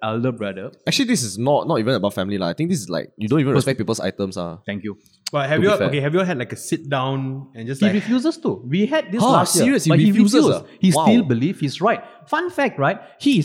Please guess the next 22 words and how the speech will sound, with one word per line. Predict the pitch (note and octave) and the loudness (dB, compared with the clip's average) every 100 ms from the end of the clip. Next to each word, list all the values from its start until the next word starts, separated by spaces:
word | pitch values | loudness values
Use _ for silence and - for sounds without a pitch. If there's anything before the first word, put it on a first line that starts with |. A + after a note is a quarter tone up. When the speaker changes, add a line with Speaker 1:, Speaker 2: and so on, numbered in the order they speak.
| - | -2
Speaker 1:
so | - C4 | -2 2
religious | B3 E3+ E3+ F#3+ G3 | 4 2 2 0 -2
and | A2+ A2 | -4 -4
shit, | G#3+ B2+ | -4 -2
but | C3 | 0
the | B2+ | 0
thing | - B3 | 2 2
that | C#3+ - | 2 -4
he | B2 | -4
does, | B2+ F#3+ F#3+ | 0 0 0
right, | A2 - | -8 -8
is | A#2+ | -8
so | - A#3 | -2 -2
totally | A#3 C3+ E3 | -2 -4 -4
against | A2 G#2+ C3 A#2+ | -6 -4 -4 -2
what | A#2 B2+ - | -6 -6 -10
he, | - _ - | -18 _ -8
he | G#2+ | -8
is | F#2+ | -8
belie-, | G2+ G2+ G#2+ A2 | -8 -8 -6 -8
he | |
believing. | G2+ G#2 G#2+ G2+ | -12 -10 -10 -10